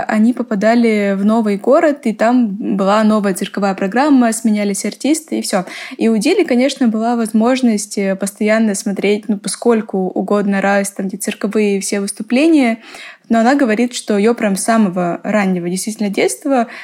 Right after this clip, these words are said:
больше всего именно что завораживали, это выступление воздушных гимнасток.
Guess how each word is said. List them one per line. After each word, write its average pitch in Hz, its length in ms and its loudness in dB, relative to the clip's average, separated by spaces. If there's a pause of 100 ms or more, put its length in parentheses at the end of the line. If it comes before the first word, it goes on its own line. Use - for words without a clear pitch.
(140)
больше 240 320 2
всего 208 460 0
именно 226 480 2
что 185 600 -2
завораживали, 202 760 0
это 208 160 -2
выступление 240 520 0
воздушных 214 520 0
гимнасток. 185 580 -2